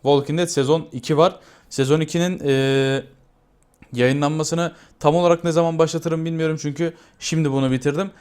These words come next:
Ne zaman kaydederim, ne zaman oynarım falan onları bilmiyorum. Tam olarak tarih vermeyeceğim ama Facebook'tan takip ederseniz eğer Facebook'tan, e,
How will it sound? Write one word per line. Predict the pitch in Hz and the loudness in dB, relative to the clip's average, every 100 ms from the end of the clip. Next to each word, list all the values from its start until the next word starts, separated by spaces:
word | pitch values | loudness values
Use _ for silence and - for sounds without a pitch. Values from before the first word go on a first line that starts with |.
| _ | _
Ne | 143 139 | -2 0
zaman | 143 139 131 | 2 0 -2
kaydederim, | - 139 135 131 139 139 | 0 2 2 2 0 0
ne | 135 | -2
zaman | 131 131 | 0 0
oynarım | 117 135 131 127 | -2 -2 -2 -2
falan | 139 139 | -2 -2
onları | 101 143 139 139 131 | -2 -2 -2 -4 -4
bilmiyorum. | 180 165 160 196 - _ _ - | -4 0 0 0 -12 _ _ -2
Tam | 131 | 0
olarak | 131 127 127 | 2 0 2
tarih | 139 139 143 | 4 4 2
vermeyeceğim | 165 143 120 120 | 2 0 -2 0
ama | 170 190 196 _ _ _ _ | 0 0 -2 _ _ _ _
Facebook'tan | - 208 214 165 156 139 | 0 0 2 0 0 2
takip | 143 135 139 - | 0 0 -6 -6
ederseniz | 139 170 175 180 160 | 0 0 0 -4 2
eğer | 156 170 170 _ _ - | 4 4 0 _ _ -16
Facebook'tan, | - 175 156 120 - 123 120 | 0 0 0 0 0 2 -2
e, | 123 120 120 120 120 | 0 0 0 0 -4